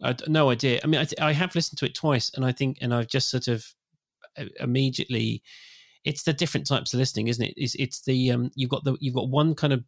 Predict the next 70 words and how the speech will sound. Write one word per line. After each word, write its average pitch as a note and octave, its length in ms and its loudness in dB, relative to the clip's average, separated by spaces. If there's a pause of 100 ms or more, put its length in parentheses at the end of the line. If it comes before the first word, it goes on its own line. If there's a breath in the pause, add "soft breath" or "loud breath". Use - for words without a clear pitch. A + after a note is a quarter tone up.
(220)
you've B2 200 -6
got - 120 -4
one D3+ 220 2
kind C3+ 200 2
of A#2 60 2
memory A2 320 2
that's A2+ 160 -2
kind A2 140 -6
of - 60 -8
cramming A#2 380 -2
for - 140 -6
an A2 80 2
exam G#2 440 0
where G2 120 -4
you're G2 140 -2
sort A2 160 -2
of, G#2+ 80 -6
you're G#2+ 220 -2
re-, A2+ 100 -2
laying A#2 340 2
it - 100 -6
down G#2 280 0
for - 100 -16
precisely - 540 -4
twenty-four G#2+ 420 -2
hours. F2+ 240 -2
All B2+ 140 0
you C#3+ 60 4
need C3 140 0
to - 60 -6
do A2+ 120 0
is, G#2+ 120 -2
like, A#2 120 -2
you C3+ 40 0
know, A#2+ 80 2
it's - 120 -2
like C3+ 100 -2
trying B2 140 0
to A#2+ 40 2
remember A2 320 2
a, G#2+ 140 4 (460 loud breath)
a A#2 80 -2
passcode A2 680 0
to G#2 100 -4
rush A2 180 -2
back - 160 -6
to - 60 -8
your - 60 -16
computer, A2+ 320 -2
you F#2+ 80 0
know, D3+ 40 -4
like C#3 160 -6
a, G#2+ 260 -4 (160)
a, - 60 -6
a - 20 -4
long A2 260 2
digit G#2 280 -2
to A2 80 -8
run, G2+ 300 -2
you G#2+ 100 -2
know, G2 100 -4
to - 80 -8
go G#2 160 -4
to, - 180 -10
back A2 180 -6
to - 80 -10
your A2 80 -8
computer G#2 360 -4
or G#2 60 -8
something. G#2+ 400 -10